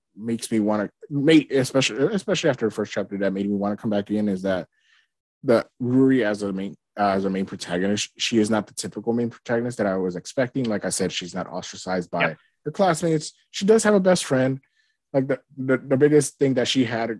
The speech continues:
Speaker 1: going
Speaker 2: Mm-hmm.
Speaker 1: against her was that sh-, she wasn't used to socializing, <laughs> um, as much as she was when everybody gave
Speaker 2: Yeah.
Speaker 1: her so much attention in class.
Speaker 2: Yeah.
Speaker 1: And again, even that you weren't expecting, because that's not normally what the main character gets, and that her biggest problem is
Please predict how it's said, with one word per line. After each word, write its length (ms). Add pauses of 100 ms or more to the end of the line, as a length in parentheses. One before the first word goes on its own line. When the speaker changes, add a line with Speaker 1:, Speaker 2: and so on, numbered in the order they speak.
(160)
Speaker 1:
going 120
Speaker 2:
Mm-hmm. 80
Speaker 1:
against 300
her 80
was 240
that 180
sh-, 300 (360)
she 140
wasn't 260
used 240
to 80
socializing, 800 (100)
<laughs> 80
um, 480
as 220
much 160
as 100
she 120
was 420
when 360
everybody 340 (240)
gave 100
Speaker 2:
Yeah. 120
Speaker 1:
her 40
so 140
much 120
attention 380
in 80
class. 460 (140)
Speaker 2:
Yeah. 100 (300)
Speaker 1:
And 380
again, 220
even 220
that 300
you 400
weren't 220
expecting, 480
because 400
that's 240
not 140
normally 400
what 300
the 220
main 220
character 560 (420)
gets, 300
and 160
that 220
her 160
biggest 280
problem 300
is 300